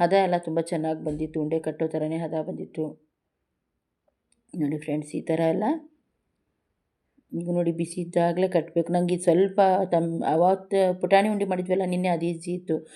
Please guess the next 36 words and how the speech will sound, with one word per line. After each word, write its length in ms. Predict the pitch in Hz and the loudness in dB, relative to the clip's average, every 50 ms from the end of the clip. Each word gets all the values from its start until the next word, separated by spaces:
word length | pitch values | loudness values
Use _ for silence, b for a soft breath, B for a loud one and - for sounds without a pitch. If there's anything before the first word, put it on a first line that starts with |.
| B B B B - | B B B B -4
but 180 | - 160 - 190 | -2 -2 -2 -2
ಇದು 120 | 175 180 | -4 -2
ಸ್ವಲ್ಪ 360 | 175 - 165 156 165 160 175 | 2 2 2 2 2 0 -2
ಟಫ್ 320 | 170 - 165 175 180 - 165 | -2 0 -2 -4 -4 -4 -4
ಅನ್ಸುತ್ತೆ 420 | 156 156 156 - 170 160 - 160 | -4 -4 -4 -4 -4 -4 -2 -4
ನಂಗೆ, 240 | 151 160 160 156 160 | -4 -4 -4 -4 -6
ಇದು 80 | 165 | -6
ಕಟ್ಟೋಕೆ 400 | - - 151 151 151 170 151 156 | -4 -4 -4 -2 -2 -4 -4 0
ಬರೋದೇ 320 | 165 156 147 156 156 170 165 | -2 0 0 0 0 0 0
ಇಲ್ಲ. 120 | 156 156 | 0 0
ಯಾಕಂದ್ರೆ 320 | 156 156 156 170 165 165 - | 0 -2 0 -2 -2 0 2
ಕೈಗೆ 200 | 165 160 170 165 | 2 2 2 0
ನೀರು 260 | 175 175 170 170 170 | 0 -2 -2 -2 -2
ಹಚ್ಕೊಂಡು 380 | 165 - - - 175 175 208 233 240 233 B B B B B - | -4 -6 -6 -6 -2 0 0 0 0 -2 B B B B B -6
ಬಿಸಿ 220 | 160 170 - 202 | -4 -4 -2 -4
ಬಿಸಿ 240 | 180 180 180 185 - | -4 -4 -6 -4 -4
ಇದ್ದಾಗಲೇ 400 | 185 160 165 165 160 - 165 170 | -4 -2 0 0 0 0 -2 -4
ಕಟ್ಟಬೇಕು. 520 | 175 - 156 156 165 175 160 156 156 - 220 262 | -2 -4 -6 -4 -2 -2 -2 -2 -2 -2 -2 0
ಅದು 160 | 254 214 180 | 0 0 0
ಇಲ್ಲಾಂದ್ರೆ 340 | 165 160 170 180 185 185 180 185 | 0 0 0 0 0 -2 -4 -4
ಪುಡಿ 160 | - 175 196 | -2 -2 -2
ಪುಡಿ 200 | 190 - 170 180 | -2 0 0 0
ಆಗಿ 180 | 175 175 170 170 | 2 2 0 -2
ಉದುರ-, 280 | 160 165 165 170 170 - | 0 2 2 2 2 2
ಉದುರು 260 | 151 160 160 180 180 | -2 -2 -2 -2 -2
ಹೋಗೋಕೆ 380 | 175 165 165 165 165 165 - | -2 0 0 0 -2 -2 -4
ಶುರು 180 | - 175 156 165 | -4 -4 -2 -2
ಆಗತ್ತಿದು 460 | 170 156 156 151 147 - 147 147 165 175 | -2 -4 -4 -6 -4 -4 -6 -4 -4 -4
ಹಿಂಗೆ. 320 | 165 156 160 165 202 269 311 - b b b b b b b b b b - | -4 -4 -4 -2 -4 -4 -4 -6 b b b b b b b b b b -6
ಅದಕ್ಕೆ 280 | 165 165 160 165 185 | -4 -4 0 2 4
ಅದನ್ನು 260 | 190 175 175 170 170 165 170 | 4 4 4 0 0 -2 -2
ಸ್ವಲ್ಪ 240 | - 180 170 170 - 170 170 | -4 -6 -4 -2 -2 -2 -2
ಬಿಸಿ 180 | 170 165 - 165 | -2 -6 -6 -4
ಇದ್ದಾಗಲೇ 340 | 160 165 165 160 165 175 | -2 -2 -2 -2 -4 -6
ಕಟ್ಟಬೇಕು. 400 | 175 - 151 151 - 160 - 247 | -4 -6 -8 -6 -8 -8 -6 -4
ಟೇಸ್ಟ್, 400 | 254 - - 180 190 190 190 - | -2 0 0 0 0 0 2 2